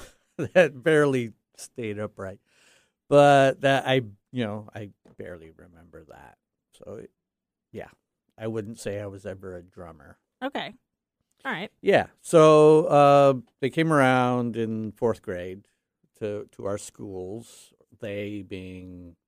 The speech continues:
Speaker 1: I don't know.
Speaker 2: Right. The powers that be.
Speaker 1: Yes, the musical powers that be. And, uh, it was a thing where they would ask you, like,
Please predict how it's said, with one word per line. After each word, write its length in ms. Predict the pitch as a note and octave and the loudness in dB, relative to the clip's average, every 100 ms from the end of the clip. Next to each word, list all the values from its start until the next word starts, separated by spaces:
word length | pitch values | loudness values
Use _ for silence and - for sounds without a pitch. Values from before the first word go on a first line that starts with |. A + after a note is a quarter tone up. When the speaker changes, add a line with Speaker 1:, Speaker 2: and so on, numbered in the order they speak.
| _ _ _ _ _ _ _ _ | _ _ _ _ _ _ _ _
Speaker 1:
I 100 | F2 | -20
don't 240 | F2 F2+ F2+ | -20 -20 -20
know. 380 | F2 E2+ F2+ - _ | -18 -14 -14 -14 _
Speaker 2:
Right. 200 | - C2 _ _ - | -20 -20 _ _ -8
The 40 | |
powers 340 | A3 G#3 G3 F#3 | -2 0 -2 -4
that 120 | G#3+ | -6
be. 260 | F#3+ D#3+ E3+ | -8 -8 -2
Speaker 1:
Yes, 400 | C#3 A#2+ C#3 - | 2 2 0 -4
the 120 | C3+ | -6
musical 400 | C3 C#3 C3+ D3+ | -4 -4 -2 -2
powers 480 | C3+ C3+ C3 C#3 C3 | 2 4 6 4 2
that 240 | C#3 C#3+ | -2 -2
be. 320 | A#2+ B2 B2 B2 _ _ _ _ | -2 -2 -2 -6 _ _ _ _
And, 500 | - C3+ C#3 C#3+ C#3+ | -2 2 4 2 0
uh, 440 | C#3 C#3 C#3 C#3 C3+ | 2 6 6 6 4
it 140 | C3 | 2
was 200 | D3 D#3 | 0 0
a 80 | F3+ | -2
thing 320 | F3+ C#4 B3 | 0 0 0
where 180 | A#2 A2+ | 0 0
they 140 | A2+ A2+ | 2 2
would 160 | A2+ | 2
ask 340 | A#2+ B2+ - - | 2 0 -2 -10
you, 260 | G2+ F#2 | -8 -8
like, 300 | F2+ F#2 F2+ | -8 -10 -12